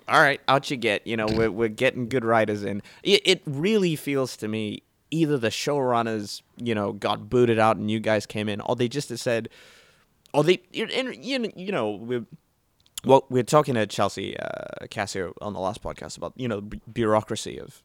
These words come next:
of screenwriting, 'cause that's, this is a huge process, and, uh, producers have a great impact on what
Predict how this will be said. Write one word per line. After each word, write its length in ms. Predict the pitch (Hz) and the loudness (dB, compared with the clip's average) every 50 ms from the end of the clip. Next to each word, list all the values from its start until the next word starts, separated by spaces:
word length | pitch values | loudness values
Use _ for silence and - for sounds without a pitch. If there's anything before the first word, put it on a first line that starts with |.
| _ - | _ -18
of 80 | - | -16
screenwriting, 500 | - - - 92 80 71 - - - - | -16 -14 -12 -12 -12 -10 -12 -12 -14 -16
'cause 140 | - - 110 | -14 -12 -4
that's, 200 | - 160 185 - | -4 -4 -4 -4
this 160 | 202 190 190 220 | -8 -6 -6 -4
is 80 | 202 180 | -2 -2
a 40 | 156 | -4
huge 280 | - - 185 156 - | -2 0 -2 0 8
process, 440 | - - 127 120 - - - 98 - | 8 8 8 8 4 -2 -6 -6 -6
and, 180 | - 101 101 - - - - - - _ - - | -8 -10 -10 -10 -14 -20 -20 -20 -20 _ -12 -6
uh, 100 | - 101 | -6 -6
producers 720 | - _ - - 139 127 120 131 143 139 - 123 107 95 - - - _ - - _ _ _ _ - | -6 _ 2 4 4 4 6 4 2 4 2 0 -4 -6 -8 -14 -20 _ -20 -20 _ _ _ _ -12
have 240 | - - 120 110 | -4 -4 0 0
a 40 | 120 | 0
great 400 | 110 107 - 139 127 120 107 - _ | -2 -2 -2 2 4 4 4 2 _
impact 600 | - 123 120 117 107 - - 104 101 107 - - - | -6 -4 0 6 6 6 6 6 -2 -6 -8 -12 -14
on 200 | - 92 92 95 | -12 -10 -10 -8
what 140 | 95 92 - | -8 -10 -10